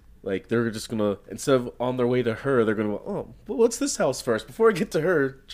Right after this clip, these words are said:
you've seen this wacky house over here? <laughs> I'm gonna go in here." And then just get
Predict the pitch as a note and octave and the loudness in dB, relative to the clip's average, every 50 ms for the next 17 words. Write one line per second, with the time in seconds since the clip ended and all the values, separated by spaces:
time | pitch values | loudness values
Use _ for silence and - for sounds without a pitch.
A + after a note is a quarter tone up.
0 | - - - - D3+ F3 F#3+ - F3+ E3+ F3+ G#3+ - - - F#3 G3 - G#3+ G#3+ | -20 -20 -18 -16 -14 -10 -8 -6 -4 -2 -2 -2 2 2 2 2 2 -2 -2 0
1 | A3+ B3+ D4 C#4 G3+ G3 C4 - - A#3+ - - - C#4+ - - - - B2 - | 0 2 2 0 0 0 0 -2 -2 -4 -6 -6 -8 -10 -10 -12 -14 -12 -12 -10
2 | - C3+ C3+ - G#3 A3+ A#3 F#3+ G#3+ G#3 G3 F#3+ G3 F3+ D3 - - - - - | -6 -6 -4 -2 -2 -2 0 2 4 4 4 4 2 0 0 -2 -8 -20 -12 -8
3 | C#3 D3 D#3 E3 D3 - - D#3 D3 - | -4 -4 -4 -4 -4 -2 0 0 0 -2